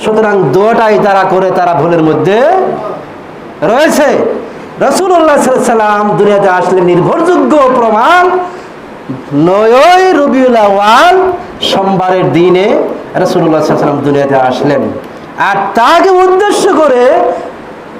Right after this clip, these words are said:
নবীজির জন্মবার্ষিকী, নবীজির মৃত্যুবার্ষিকী করতে হবে এ মর্মে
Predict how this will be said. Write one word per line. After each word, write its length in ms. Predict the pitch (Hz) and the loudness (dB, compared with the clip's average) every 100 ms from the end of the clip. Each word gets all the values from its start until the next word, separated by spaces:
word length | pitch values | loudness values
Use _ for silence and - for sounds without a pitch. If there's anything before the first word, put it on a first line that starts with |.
| 139 | -2
নবীজির 500 | 196 269 349 370 339 | 2 2 2 2 2
জন্মবার্ষিকী, 880 | 285 269 285 254 254 - 330 339 359 370 370 - - - - | 2 2 2 2 0 0 0 2 2 2 0 -2 -8 -14 -4
নবীজির 600 | 156 226 311 349 349 359 | 0 2 2 2 2 2
মৃত্যুবার্ষিকী 880 | 262 254 269 320 285 254 330 294 370 381 392 403 - - - | 2 0 0 2 2 2 2 2 2 2 2 -2 -6 -12 -2
করতে 300 | 508 - 381 | 0 0 2
হবে 260 | 349 359 320 | 4 4 4
এ 240 | 285 277 | 4 4
মর্মে 480 | 269 269 254 233 | 4 2 2 2